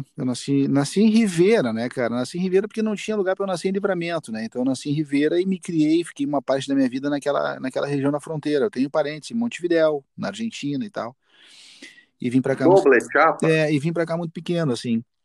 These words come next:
Speaker 1: Mas eu sempre tive esse contato, né? Tanto que recentemente eu consegui gravar, inclusive eu fiz uma versão com, com o Buscaglia de uma música que ele já tinha gravado também.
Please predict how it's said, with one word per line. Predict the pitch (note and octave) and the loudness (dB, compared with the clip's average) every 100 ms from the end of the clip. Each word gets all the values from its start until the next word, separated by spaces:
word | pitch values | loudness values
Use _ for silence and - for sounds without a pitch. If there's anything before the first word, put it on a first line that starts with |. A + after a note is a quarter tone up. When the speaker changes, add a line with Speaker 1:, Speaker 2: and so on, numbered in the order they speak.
| _ _ _ _ _ - - | _ _ _ _ _ -12 0
Speaker 1:
Mas | B2+ C3+ | 4 4
eu | C#3+ | 4
sempre | C#3 D#3+ D#3+ | 2 0 -2
tive | - E3 | -2 -2
esse | D#3+ | -2
contato, | E3 D#3+ D3+ D#3 E3 B2+ | -2 -2 0 0 0 -4
né? | G#2+ G#2+ - | -8 -10 -6
Tanto | A#2 A#2+ | -6 -6
que | C3 | -4
recentemente | B2+ A#2+ C3+ - B2+ B2 C3 | -4 0 -2 0 2 2 2
eu | C3+ | 0
consegui | C#3+ C3+ B2+ C3 | -2 0 0 2
gravar, | C3+ C3 B2 D3 | 0 0 0 -2
inclusive | C3+ G#2 A2 B2+ B2+ | -4 -6 -8 -6 -6
eu | A2+ G2+ F2 _ | -6 -8 -14 _
fiz | - - | -12 -2
uma | A#2+ | 0
versão | A2+ A2 - A#2+ B2 | 0 -4 -2 0 2
com, | B2+ A#2+ A2 G2+ | 4 4 2 0
com | - | 0
o | A2+ | 2
Buscaglia | A2+ - A2+ A#2 A2 | 2 2 0 2 0
de | A2+ | 2
uma | A2 | 4
música | A2 A#2 - | 6 4 0
que | A#2+ | -4
ele | B2 | -4
já | A#2 | -4
tinha | - B2+ | 0 2
gravado | A#2 G2+ G#2 G#2 - | 4 2 -2 -8 -8
também. | A2+ G#2 G#2+ | -8 -6 -8